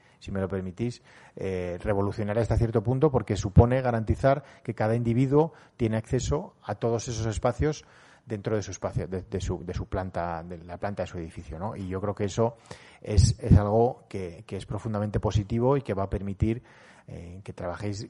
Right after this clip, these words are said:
como queréis. Que ahora vamos a describir cada uno de estos, de estos espacios, el trabajo individual, que, que por supuesto habrá de diferentes, hay una, hay una gradación de,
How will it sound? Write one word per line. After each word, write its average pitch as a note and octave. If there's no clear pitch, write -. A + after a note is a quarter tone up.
como G2+
queréis. E2+
Que B2+
ahora A2+
vamos A2
a A#2
describir A2+
cada G2+
uno A2
de G#2
estos, -
de G#2
estos G2+
espacios, A#2+
el G#2+
trabajo G#2+
individual, G#2+
que, F#2+
que -
por -
supuesto A2
habrá G#2+
de B2
diferentes, A2
hay G#2
una, G#2+
hay G#2+
una A2+
gradación A2+
de, F#2+